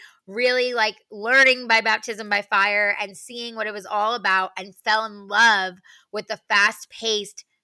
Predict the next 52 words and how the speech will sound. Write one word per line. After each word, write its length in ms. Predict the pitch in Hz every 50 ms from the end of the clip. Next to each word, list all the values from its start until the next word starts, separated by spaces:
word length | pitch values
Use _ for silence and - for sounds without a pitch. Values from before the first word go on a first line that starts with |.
| _ _
entertainment 480 | - 220 220 214 208 - 247 233 226 214
industry. 480 | 202 185 180 175 160 - - 185 170 165
Even 300 | - - 233 240 277 277
though 120 | 285 277
I 100 | 269 262
wasn't 320 | 254 254 262 220 247 277 _ -
in 180 | 262 262 262 - -
anything 400 | 240 226 240 254 247 269 247 233
I 100 | 226 226
was 140 | 214 196 185
loving, 540 | 202 214 220 240 226 214 202 190 185 185 185 -
watching 720 | - 196 190 190 220 214 240 277 294 - - - 277 226 214
everything 600 | 196 175 185 185 185 _ - 196 190 185 175 180
and 140 | 180 180 -
seeing 280 | - 269 277 277 277
everything 400 | 269 254 226 220 220 196 220 214 196
came 180 | 220 226 208
to 80 | 190 196
life, 420 | 190 196 226 233 233 208 196 196 - _ - - - - _ _ _ -
I 140 | 240 240 247
was 140 | 247 233 - 240
able 280 | 240 254 262 247 262 262
to 120 | - 240
get 140 | 202 233 214
a 60 | 214
feel 280 | - - 262 254 254 240
of, 120 | 214 202
like, 200 | 180 208 196 196 _ -
"Okay, 320 | 226 - - 254 262 247 214
if 60 | 202 -
I 80 | 208 208
stick 240 | 202 - - 240 _
this 140 | - 220 208 - -
out, 400 | 185 185 196 240 294 370 427 - _ _ _ _ - _ _ _ -
this 400 | 185 185 214 262 277 269 - 277
is 120 | 247 208
what 140 | 202 214 208
I 80 | 208 208
wanna 240 | 202 202 196 190 170
be 120 | 180 180
doing. 320 | 160 180 208 208 190 185 175
Like, 160 | 175 175 160 165 165
this 240 | 175 233 254 262 -
is 140 | 254 202 190
amazing. 680 | 180 180 185 185 190 196 202 214 185 185 180 175 165
I 140 | - 185 214
would 100 | 226 226
have 100 | 220 208
never 280 | 202 208 208 208 202 196
known 440 | 185 185 202 220 226 277 320 349 330
about 320 | 285 233 202 196 185 -
this 280 | - 202 190 185 180